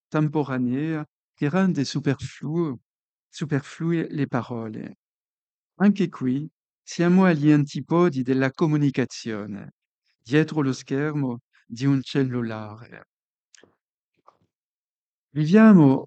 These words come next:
oggi una rottura antropologica dalle notevoli conseguenze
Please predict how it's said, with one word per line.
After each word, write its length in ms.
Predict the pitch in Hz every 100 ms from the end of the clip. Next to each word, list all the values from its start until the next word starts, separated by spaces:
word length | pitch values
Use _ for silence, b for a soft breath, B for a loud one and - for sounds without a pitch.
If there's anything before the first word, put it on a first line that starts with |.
| -
oggi 680 | 180 185 135 123 123 117 120 _ _ _ -
una 220 | 165 160
rottura 680 | 156 151 - - 196 160 139
antropologica 1300 | 131 - 143 139 127 120 135 170 175 - 120 117 117 - _ _ _ _ _ _ _
dalle 480 | 127 170 185 180 160
notevoli 800 | 151 156 - 196 180 131 123 123
conseguenze 1080 | 165 143 135 120 135 160 160 - 127 139